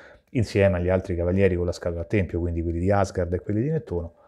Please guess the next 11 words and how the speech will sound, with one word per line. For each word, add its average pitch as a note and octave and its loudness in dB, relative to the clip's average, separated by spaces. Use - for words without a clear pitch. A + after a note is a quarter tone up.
Quindi, F#2 2
eh, - -14
sono F#2+ -8
sempre G#2 -2
quel F#2+ 0
fascino, F#2+ -2
diciamo, G#2+ 2
irresistibile. F#2+ 0
E G#2+ 2
poi F#2+ 4
c'è G2 0